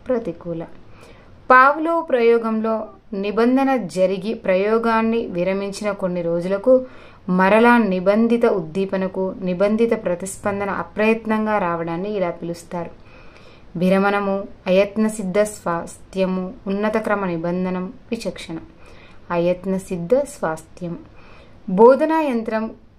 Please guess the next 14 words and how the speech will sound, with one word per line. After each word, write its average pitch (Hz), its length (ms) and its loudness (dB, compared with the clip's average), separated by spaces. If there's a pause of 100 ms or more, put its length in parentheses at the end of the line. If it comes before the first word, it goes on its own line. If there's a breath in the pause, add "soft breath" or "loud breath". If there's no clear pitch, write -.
(220)
క్రి-, 247 240 0 (680)
క్రింది 269 320 4
సిద్ధాంత 185 720 -2 (340)
ఫలితం. 170 360 -6 (640 soft breath)
సంప్రదాయ 185 520 0
నిబంధనం, 208 560 -4 (200)
యత్నదోష 180 720 -2
అభ్యసనం, 202 640 -4 (200)
కార్యసాధక 185 680 -2
నిబంధనం, 196 600 -4 (200)
అంతర్దృష్టి 170 800 -6
అభ్యసనం. 175 440 -10 (760 loud breath)
So, 180 60 0 (100)
కార్యసాధక 190 1120 0